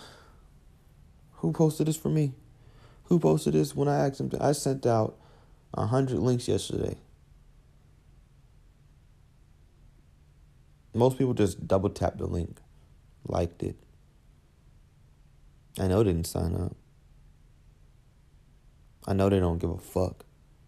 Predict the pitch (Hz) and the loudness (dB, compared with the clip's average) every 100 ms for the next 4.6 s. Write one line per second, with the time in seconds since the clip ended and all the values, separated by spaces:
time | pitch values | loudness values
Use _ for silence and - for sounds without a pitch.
0 | - - - - - 87 87 87 87 98 | -20 -20 -20 -20 -6 -2 0 -2 0 -2
1 | 95 - - - 117 143 117 104 113 95 | -2 -10 -18 -4 -2 0 0 2 2 2
2 | 98 98 98 104 127 117 101 92 107 110 | 2 0 0 2 2 4 2 2 0 2
3 | 117 139 127 110 110 101 95 - - 92 | 4 6 6 6 6 6 2 -4 -6 -6
4 | - 92 - 90 87 | -4 -8 -4 -2 -2